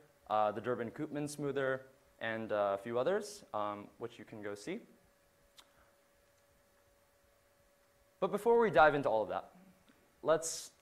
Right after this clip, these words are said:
qu-, let's address this question for those of you that are not familiar with state space models. So what is a state space model? A state space model is a way to track the dynamic behavior of a set of unobserved variables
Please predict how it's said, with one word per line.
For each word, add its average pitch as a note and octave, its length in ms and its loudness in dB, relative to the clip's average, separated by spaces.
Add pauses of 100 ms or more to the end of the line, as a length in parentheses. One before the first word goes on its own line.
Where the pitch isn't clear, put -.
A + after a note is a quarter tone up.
(340)
qu-, - 220 -8
let's F#3 180 -2
address F3 300 2
this - 180 -6
question G#2 320 -6
for - 100 -14
those G#2 220 -6
of G#2 60 -10
you A2 100 -6
that G#2 100 -4
are G#2 80 -2
not G#2 280 -4
familiar G2 320 -8
with - 100 -14
state - 220 -14
space - 260 -16
models. - 240 -14
So B2 100 -10
what D#3 220 2
is C3 380 0 (300)
a - 40 -14
state G3 220 0
space - 240 -10
model? - 240 -12 (760)
A - 60 -8
state G#3+ 260 2
space G#3 260 4
model D#3 360 2
is C3 80 0
a C3 40 0
way A#2+ 300 -2
to - 140 -14
track B2+ 580 2
the C3+ 80 -6
dynamic A#2+ 560 -2
behavior C3+ 460 -4
of C#3 180 -4
a - 20 -8
set B2 240 -4
of G#2+ 160 -8
unobserved A#2+ 540 -4
variables D#3 540 -2